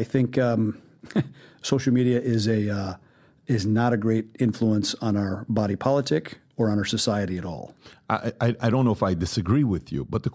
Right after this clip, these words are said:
Speaker 2: question is, somebody is converting these, uh, people that you claim idiots, right? So the question that becomes, I, I read this quote, uh, uh, by this lady who said it the other day. "One percent of the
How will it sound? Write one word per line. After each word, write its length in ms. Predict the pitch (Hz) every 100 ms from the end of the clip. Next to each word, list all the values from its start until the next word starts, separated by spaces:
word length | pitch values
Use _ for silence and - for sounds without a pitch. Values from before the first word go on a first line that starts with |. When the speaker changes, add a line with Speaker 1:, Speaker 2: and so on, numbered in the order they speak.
| 147
Speaker 2:
question 280 | 151 123 104
is, 120 | 95
somebody 480 | - 156 143 110 104
is 140 | 95
converting 480 | - 104 113 113 95
these, 340 | 87 80 - -
uh, 200 | 95 87 -
people 180 | 120 92
that 120 | 95
you 80 | 92
claim 300 | - 117 101
idiots, 380 | 85 71 - 92
right? 180 | 95
So 280 | 104 117 101 - - - -
the 80 | 123
question 340 | - 180 - 127
that 60 |
becomes, 480 | 98 90 110 92 87
I, 100 | 107 107
I 20 | 110
read 220 | 120 151
this 140 | 117
quote, 500 | - 131 107 87 -
uh, 60 | 95
uh, 320 | 85 98 85
by 180 | 80 92
this 260 | 92 107 104
lady 260 | 110 104
who 100 | 92
said 200 | 87 110
it 120 | 90
the 100 | 80
other 160 | 78 67
day. 240 | 67 71 - - - - -
"One 240 | - 127
percent 340 | - 147 - 135
of 60 |
the 60 | 117